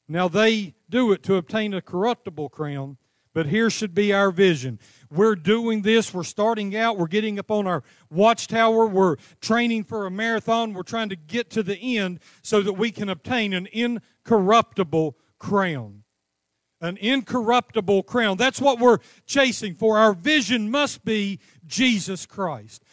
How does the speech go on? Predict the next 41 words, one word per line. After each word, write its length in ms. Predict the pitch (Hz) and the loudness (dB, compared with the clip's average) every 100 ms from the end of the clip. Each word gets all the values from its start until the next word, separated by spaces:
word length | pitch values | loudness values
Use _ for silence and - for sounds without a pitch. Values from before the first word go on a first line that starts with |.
| _ | _
Our 180 | 233 269 | 4 4
vision 520 | 202 285 262 226 240 | 6 4 4 0 0
must 280 | 254 277 - | 2 0 0
be 300 | 247 233 214 - _ | 0 2 0 -2 _
getting 320 | 180 277 269 262 | -2 0 0 0
into 200 | 214 254 | 0 0
that 200 | 262 220 | 0 -2
throne 420 | 220 277 269 226 | 0 4 4 6
room 240 | 226 233 | 4 2
of 120 | 202 220 | 0 0
heaven 360 | 269 208 180 - - | 2 2 -4 -10 -12
and 180 | 233 214 | -6 -6
falling 600 | - 262 294 285 262 233 | 4 8 10 8 4 0
down 400 | 262 269 233 196 - - | 0 2 0 -2 -8 -4
before 380 | 226 - 269 254 | -2 2 4 4
the 120 | 220 | 0
throne 400 | - 262 262 220 | -2 2 4 4
with 180 | 226 226 | 2 2
the 200 | 226 233 | -2 4
elders 460 | 277 247 202 185 | 6 6 4 -2
and 120 | 196 202 | -4 -6
the 80 | |
four 280 | - 262 262 | -4 2 2
beasts 440 | 202 269 254 - 220 | 2 0 -2 -6 -8
and 160 | 185 - - 190 | -8 -10 -20 2
all 280 | 220 294 302 | 8 8 8
of 100 | 269 | 2
the 140 | 277 | 0
angels 380 | 285 285 277 240 | 0 0 -2 -4
of 120 | 240 | -2
heaven 340 | 254 269 208 - _ | 0 0 -2 -10 _
that 180 | 208 233 | -4 -4
fall 380 | - 269 302 294 | 0 4 8 8
down 300 | 269 269 226 | 6 0 -2
and 100 | 196 | -6
cast 320 | 269 294 - | -4 -4 -6
their 140 | 277 220 | -10 -8
crowns 440 | 269 285 277 202 | -4 -2 -2 -4
before 400 | 196 226 269 277 | -6 0 4 6
the 120 | 233 | 4
Lord 440 | 240 269 247 196 | 6 6 8 4